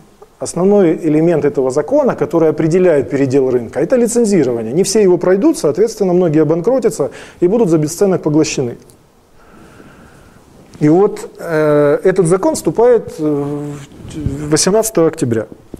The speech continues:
И после восемнадцатого октября основной у нас фигурант, который является, ну, по мнению некоторых аналитиков, козлом отпущения, находится, э, в лесу с двумя пулями в затылке,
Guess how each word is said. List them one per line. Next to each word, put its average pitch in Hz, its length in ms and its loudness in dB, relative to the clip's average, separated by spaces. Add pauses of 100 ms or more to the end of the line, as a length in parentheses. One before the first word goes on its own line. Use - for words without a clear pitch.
(540)
И 180 80 2
после 151 300 0
восемнадцатого 139 580 -2
октября 262 460 -2
основной 151 480 -2
у 127 80 -2
нас 123 160 -6
фигурант, 190 500 -4
который 143 460 -2
является, 131 680 -2
ну, 156 160 -4
по 151 120 -2
мнению 151 320 0
некоторых 127 460 -2
аналитиков, 120 520 -4
козлом 156 300 -2
отпущения, 233 400 0
находится, 170 520 -2
э, 151 160 -2 (1080)
в 135 80 -10
лесу 175 300 -4
с 196 60 -4
двумя 147 320 -2
пулями 135 300 -2
в 113 40 -4
затылке, 107 400 -10